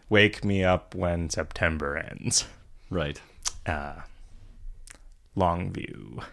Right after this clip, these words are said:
Speaker 2: I, I actually don't know any other titles.
Speaker 1: I know.
Speaker 2: Um, I want to know if you've seen any movies. Have you seen any movies?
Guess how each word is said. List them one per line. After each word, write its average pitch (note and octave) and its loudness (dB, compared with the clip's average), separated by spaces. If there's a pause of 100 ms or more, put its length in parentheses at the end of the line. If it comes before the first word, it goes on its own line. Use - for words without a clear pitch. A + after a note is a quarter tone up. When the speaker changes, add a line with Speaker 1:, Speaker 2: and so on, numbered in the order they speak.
(880)
Speaker 2:
I, F#2+ 0 (100)
I F2+ 0
actually F2 -2
don't E2 -6
know E2 -4
any E2 -4
other F2 -4
titles. F#2 -4
Speaker 1:
I F#2 2
know. A#2 0 (1400)
Speaker 2:
Um, C#3 10 (240)
I G3 10
want F3 6
to E3+ 0
know D#3 8
if D3 2
you've D3+ 6
seen D#3 4
any D#3 4
movies. A2 2 (300)
Have C#3 -2
you C#3+ 2
seen C#3+ 0
any C#3+ 0
movies? D#3 -2